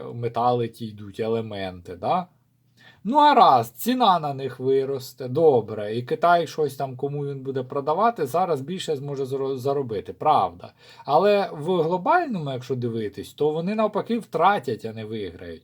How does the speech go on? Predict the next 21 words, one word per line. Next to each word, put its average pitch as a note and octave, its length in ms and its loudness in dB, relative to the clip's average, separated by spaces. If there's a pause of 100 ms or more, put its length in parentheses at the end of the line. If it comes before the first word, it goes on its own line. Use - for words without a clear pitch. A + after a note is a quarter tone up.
Ще D#3+ 200 0
й D3+ 40 -8
по F3+ 140 -4
собі E3+ 300 -6
пачку G2+ 340 -6
санкцій F#2 400 -14
получать. F2+ 540 -14 (640)
По A#3 60 -4
Турісазу A3+ 500 4
перевернутому, B2 680 -4
що B3+ 320 0 (120)
то, A3+ 120 2
як G3+ 320 2
то, F#3 220 -2 (220)
вони E3+ 240 -4
незадоволені D#3+ 840 0
залишаться F#2+ 600 -6
тим, E3 340 -4
що - 160 -6
отримають F2+ 840 -6
китайці. - 720 -8